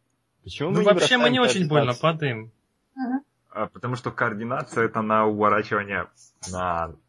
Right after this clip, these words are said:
Speaker 4: ну, к-, по-моему, ты, я уже заставлял тебя кидать координацию, когда ты уворачивался от стрельбы.
Speaker 2: Мгм.
Speaker 1: Ну, тут просто вот у нее прям написано первые строчки.
Speaker 3: Да.
Speaker 1: Уменьшить дамаг от падения. Типа, что
Speaker 4: А,
Speaker 1: я
Speaker 4: ну.
Speaker 1: сгруппировался.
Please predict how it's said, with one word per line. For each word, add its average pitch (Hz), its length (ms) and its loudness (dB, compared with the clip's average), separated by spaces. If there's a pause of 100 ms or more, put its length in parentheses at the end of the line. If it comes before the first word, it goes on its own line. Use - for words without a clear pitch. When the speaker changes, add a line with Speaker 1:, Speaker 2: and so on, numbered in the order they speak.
(460)
Speaker 4:
ну, 107 480 -4
к-, - 240 -14
по-моему, 151 540 -2
ты, 131 100 -8
я 123 120 2
уже 107 180 -8
заставлял 101 420 -4
тебя 87 200 -6
кидать 87 280 -6
координацию, 92 540 -4
когда 82 220 -4
ты 87 100 -4
уворачивался 85 540 -2
от - 100 -8
стрельбы. - 460 -6 (420)
Speaker 2:
Мгм. 123 320 -6
Speaker 1:
Ну, 104 140 -6
тут 143 180 -6
просто 135 340 0
вот 120 300 2
у 123 40 -2
нее 123 260 0
прям 120 220 2
написано 113 500 0
первые 110 320 6
строчки. - 500 2
Speaker 3:
Да. 185 440 10 (220)
Speaker 1:
Уменьшить 120 800 4
дамаг 113 380 8
от - 100 -2
падения. 92 680 2 (1700)
Типа, - 260 -12
что - 200 -2
Speaker 4:
А, - 20 6
Speaker 1:
я 117 80 10
Speaker 4:
ну. 113 60 8
Speaker 1:
сгруппировался. 101 880 6